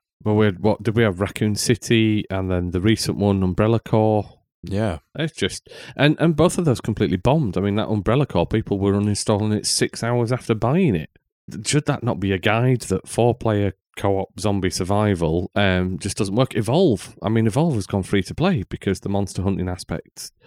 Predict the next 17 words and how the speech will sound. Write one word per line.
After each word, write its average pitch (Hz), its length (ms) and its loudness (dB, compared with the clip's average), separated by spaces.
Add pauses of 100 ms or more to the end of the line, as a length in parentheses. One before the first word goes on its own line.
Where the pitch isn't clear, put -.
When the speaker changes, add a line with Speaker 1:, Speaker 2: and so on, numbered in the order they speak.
(280)
Speaker 1:
it's 123 180 -2
just - 220 0
not 87 100 0
engaging 113 480 0
people. - 500 -4
So 101 320 -6
it, 101 200 -4 (720)
I 196 80 6
don't 151 180 4
know. 104 180 6
Maybe, 123 260 4
maybe 113 360 2
it 85 100 -4
will 92 200 0
redeem 90 320 0
itself. 87 400 -2
I, 90 100 0